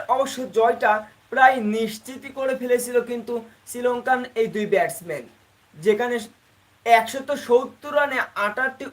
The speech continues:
উইকেট হারিয়ে ফেলে শ্রীলঙ্কান ক্রিকেট টিম, সেখান থেকে দুর্দান্ত কামব্যাক করে শ্রীলঙ্কান এই দুই লো অর্ডারের ব্যাটসম্যান এবং শেষ পর্যন্ত অবশ্য জয়টা কিন্তু নিশ্চিতই করে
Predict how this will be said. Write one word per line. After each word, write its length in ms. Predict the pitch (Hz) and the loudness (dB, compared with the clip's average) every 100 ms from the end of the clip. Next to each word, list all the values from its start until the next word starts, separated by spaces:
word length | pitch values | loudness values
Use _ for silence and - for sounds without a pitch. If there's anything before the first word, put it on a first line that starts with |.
| - | -12
উইকেট 280 | 233 247 247 | -6 -6 -4
হারিয়ে 260 | 247 262 262 | -6 -8 -4
ফেলে 180 | 247 240 233 _ _ | 2 2 0 _ _
শ্রীলঙ্কান 540 | - 254 262 262 277 269 - | -10 0 0 2 -2 -2 -8
ক্রিকেট 300 | 240 277 269 | -14 -12 -12
টিম, 160 | 240 240 220 - _ _ - | -8 -8 -8 -18 _ _ 0
সেখান 360 | 240 254 294 285 | 2 6 4 4
থেকে 160 | 302 302 277 196 | -4 -2 -4 -2
দুর্দান্ত 480 | 233 208 277 277 277 269 - | -6 0 0 0 -4 -8 -4
কামব্যাক 380 | 214 240 247 - 262 | -2 0 -2 -2 -2
করে 160 | 240 240 - _ - | -2 -4 -10 _ -18
শ্রীলঙ্কান 540 | 240 254 277 269 277 269 - | -2 2 2 2 -4 -4 -8
এই 60 | 240 190 | -8 -6
দুই 120 | 247 220 214 _ - 208 | -8 -8 -14 _ -12 -2
লো 120 | 247 277 277 | 0 2 2
অর্ডারের 380 | 277 262 254 233 | 2 2 2 2
ব্যাটসম্যান 500 | 196 175 - 196 156 127 - _ _ _ _ _ _ - | 2 0 -4 -8 -8 -10 -20 _ _ _ _ _ _ -4
এবং 160 | 208 233 220 | 0 0 -2
শেষ 160 | 254 254 - | -2 -2 -4
পর্যন্ত 360 | 285 294 294 285 294 | -6 -4 -4 4 4
অবশ্য 220 | 294 285 269 247 - _ _ _ 180 165 | 4 2 2 2 0 _ _ _ -20 0
জয়টা 340 | 254 262 269 277 | 2 4 0 -2
কিন্তু 240 | 302 277 311 233 | -4 -8 -4 -2
নিশ্চিতই 640 | 247 254 - - 294 311 320 | -2 -4 -6 -14 -14 -10 -6
করে 160 | 294 285 | -2 -2